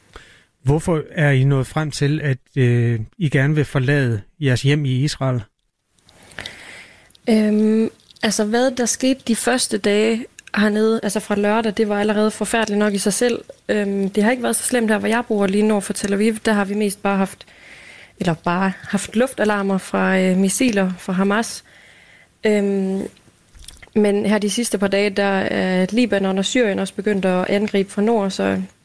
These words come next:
Speaker 2: jeg er bange for, at jeg kommer til at fortryde, øh, hvis jeg ikke siger ja til det her fly.
Speaker 1: Har det været en svær beslutning?
Speaker 2: Nej, det synes jeg faktisk ikke.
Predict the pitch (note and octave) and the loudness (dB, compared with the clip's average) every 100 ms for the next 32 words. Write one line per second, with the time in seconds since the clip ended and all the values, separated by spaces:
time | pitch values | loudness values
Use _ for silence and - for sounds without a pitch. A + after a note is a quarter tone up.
0 | _ _ _ _ _ G#3 G3+ G#3+ A3 A3+ | _ _ _ _ _ -2 -2 0 -2 0
1 | G#3 G3 G3 G3 G3 G#3 G3+ G3+ G3 A#3 | 0 0 -2 0 0 2 0 0 -2 0
2 | G#3+ F#3+ F3 - _ - F#3+ F#3 F3+ F#3 | 2 0 -2 -14 _ -2 2 2 2 0
3 | F#3+ - G3+ F#3+ G3+ F#3+ G3+ F#3+ F#3+ F#3+ | -4 -4 -2 0 0 0 -2 0 -2 -2
4 | F#3 F#3 F3+ F#3 G#3 G3 - _ _ _ | 0 2 0 -2 -2 -2 -4 _ _ _
5 | - - - - - - - - - _ | -20 -20 -20 -18 -16 -16 -20 -20 -20 _
6 | _ _ _ _ - C#3 B2+ A#2+ - F3+ | _ _ _ _ -2 0 2 0 0 -2
7 | D3+ - D#3+ - C#3 - - - _ _ | 0 -2 -2 0 -2 -2 -10 -16 _ _
8 | _ _ _ _ _ _ _ _ _ _ | _ _ _ _ _ _ _ _ _ _
9 | - - - _ _ _ - A3 G#3+ - | -18 -18 -18 _ _ _ -4 0 0 -2
10 | - A#3 G3+ A3+ A3 G#3 G#3 G3 A3 | -2 -4 -2 -2 -2 -2 -4 -2 -4